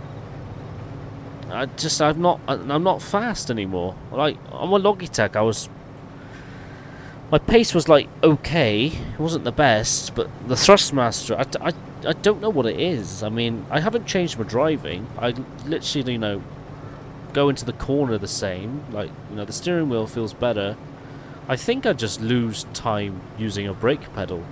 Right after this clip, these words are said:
I used to use my clutch as my, as my brake pedal, so I don't know whether to use the clutch on my Thrustmaster,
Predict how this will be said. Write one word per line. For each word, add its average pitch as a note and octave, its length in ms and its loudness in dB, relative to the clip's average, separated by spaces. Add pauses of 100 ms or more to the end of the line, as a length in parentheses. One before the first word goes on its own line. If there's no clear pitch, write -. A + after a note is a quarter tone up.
(500)
I D3 80 2
used F#3+ 180 4
to E3+ 60 -2
use D#3+ 160 2
my A2+ 100 2
clutch - 500 0
as F#2+ 120 -2
my, G#2 280 -2 (1000)
as A2 140 -2
my A#2 100 2
brake D#3 340 0
pedal, G2 240 -2
so A2 360 0 (1600)
I B2+ 40 -6
don't D#3+ 120 0
know F#3+ 60 4
whether E3 180 4
to - 160 -2
use C#3+ 200 6
the B2 80 -4
clutch - 280 2
on C3 60 0
my A2+ 80 2
Thrustmaster, A2 800 0